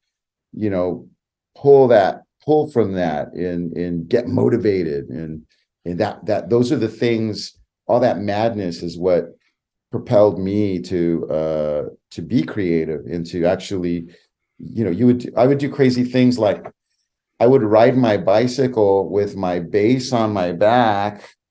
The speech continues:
or, or, or I would prop it up on my handlebars on my bike, and I'd have an amplifier, and I'd be kind of, like, riding, you know, miles.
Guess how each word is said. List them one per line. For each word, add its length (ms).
or, 220
or, 300
or 260
I 120
would 220
prop 360
it 80
up 280
on 120
my 140
handlebars 640
on 80
my 140
bike, 360
and 100
I'd 140
have 180
an 80
amplifier, 720
and 100
I'd 180
be 100
kind 300
of, 160
like, 220
riding, 600
you 120
know, 340
miles. 880